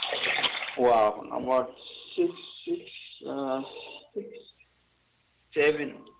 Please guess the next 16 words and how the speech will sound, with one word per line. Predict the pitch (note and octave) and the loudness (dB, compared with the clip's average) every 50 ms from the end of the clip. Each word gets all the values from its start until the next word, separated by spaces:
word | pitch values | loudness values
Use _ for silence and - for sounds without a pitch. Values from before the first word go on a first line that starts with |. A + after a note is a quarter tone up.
| _ _ _ | _ _ _
Oh, | - G#2+ - - - - - _ _ - - A#2+ B2 | -8 -8 -6 -6 -8 -10 -10 _ _ -10 -2 2 4
around | B2+ B2+ C#3+ F3 F#3 F#3 F3+ | 6 8 8 6 6 6 6
that, | F3 E3 - | 4 4 6
eh, | D3+ D3 C#3+ C#3 - - | 4 4 4 2 4 2
amount | C#3 D3 D#3+ D#3 D3 C3 B2 | 4 6 6 4 4 6 8
daal, | A#2+ A2+ A2 - - - - E3+ | 8 8 8 4 0 -4 0 0
seven, | E3+ E3+ E3 C#3 C#3 - | 2 2 0 -2 0 2
seven, | G3 F#3+ F#3 F#3 D#3 C#3 | 4 4 6 4 6 6
waaw, | C3+ B2+ B2 C3 | 8 8 8 8
around | D#3+ F3 F3 F3 - - | 8 6 4 4 4 4
seven | F#3 F3 E3 D#3+ D3 | 4 4 6 4 6
daal, | B2+ B2 A#2 - - | 6 6 6 4 4
seven, | - D3+ C#3+ B2+ A#2 G2+ - A2+ | 2 2 2 2 0 -4 -6 -6
ñoom | C3 C#3+ D3+ - | -6 -6 -6 0
seven | - D#3+ C#3+ B2+ A#2+ A#2 A2+ | 2 4 4 4 2 0 0
daal. | G#2+ G#2 G2+ F#2+ | 2 2 2 2